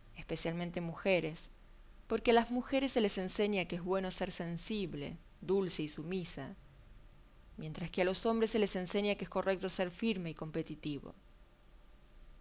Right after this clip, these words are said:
Pero si ellas no desarrollan esa habilidad masculina de estar centrado dentro de su propio ser, su energía creativa será derrochada y fragmentada. Su energía del alma no será expresada adecuadamente,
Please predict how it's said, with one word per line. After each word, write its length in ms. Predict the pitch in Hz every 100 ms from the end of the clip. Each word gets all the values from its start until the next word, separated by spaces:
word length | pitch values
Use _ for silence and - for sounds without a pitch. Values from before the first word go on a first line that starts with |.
| - - -
Pero 180 | 240
si 200 | 247 262
ellas 240 | 277 311 254
no 100 | 240
desarrollan 640 | 247 - 214 208 208 175
esa 240 | 165 170 170
habilidad 480 | 180 180 175 190
masculina 640 | 202 190 - 196 208 190 151
de 60 |
estar 280 | 151 - 185
centrado 580 | - 185 175 208 214 190
dentro 300 | 180 175 175
de 60 | 165
su 140 | 170
propio 320 | 175 180 185
ser, 460 | 175 208 180 147 - - - - - - - -
su 180 | - 233
energía 380 | 233 220 262 254
creativa 460 | 233 220 226 208
será 280 | 202 185 190
derrochada 680 | 185 180 175 - 226 226 208
y 60 |
fragmentada. 920 | - 175 170 170 160 180 156 - - - - - - - - - - - -
Su 160 | - 160
energía 400 | 165 175 190 196
del 160 | 196
alma 300 | 208 214 180
no 120 | 175
será 220 | 185 202 208
expresada 580 | - 202 196 226 226
adecuadamente, 1000 | 180 165 - 180 180 180 185 160 156 151